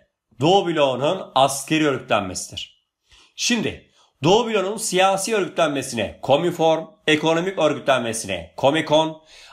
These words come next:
askeri örgütlenmesine ise Varşova Paktı diyoruz.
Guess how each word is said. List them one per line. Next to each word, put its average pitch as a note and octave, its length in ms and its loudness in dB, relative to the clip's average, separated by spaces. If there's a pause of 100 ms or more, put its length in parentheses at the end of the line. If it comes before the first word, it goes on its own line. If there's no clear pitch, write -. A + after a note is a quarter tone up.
(120)
askeri E3 500 0
örgütlenmesine B2 720 -2
ise D#3 520 0 (180)
Varşova C#3+ 960 0
Paktı C3+ 720 -2
diyoruz. A2+ 580 -2